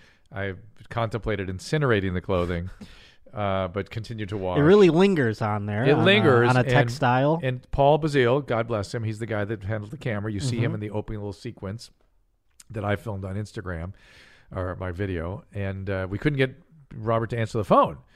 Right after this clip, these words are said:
Speaker 2: Right.
Speaker 1: And
Speaker 2: Either could
Speaker 1: so
Speaker 2: I at that point.
Speaker 1: Yeah,
Speaker 2: I was
Speaker 1: and
Speaker 2: nervous.
Speaker 1: so we showed up. I just told us, "We're going in," and I went in and dove in with both feet,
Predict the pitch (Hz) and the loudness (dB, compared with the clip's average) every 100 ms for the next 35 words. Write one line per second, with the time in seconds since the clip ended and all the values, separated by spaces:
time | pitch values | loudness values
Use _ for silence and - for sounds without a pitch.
0 | _ 135 135 - 135 147 123 120 143 143 | _ 2 4 2 2 2 4 4 6 4
1 | 101 - 95 - 104 113 175 104 104 131 | 2 -6 -10 -10 -8 0 2 2 0 0
2 | 139 117 110 107 104 104 - 110 110 202 | 2 0 0 -2 -4 -4 -2 0 6 8
3 | 127 113 107 101 120 104 - 101 98 110 | 8 6 2 -2 -8 -10 -8 -8 -4 -4
4 | 101 110 101 92 113 95 - _ _ _ | -2 0 -2 -4 -6 -10 -14 _ _ _
5 | - 104 104 101 127 110 95 92 _ 110 | -6 -2 0 0 -2 -4 -8 -12 _ 2
6 | 101 95 98 95 98 90 95 87 - - | 4 4 0 -2 -4 -8 -6 -6 -8 -6
7 | 135 90 90 - | -4 -4 -6 -12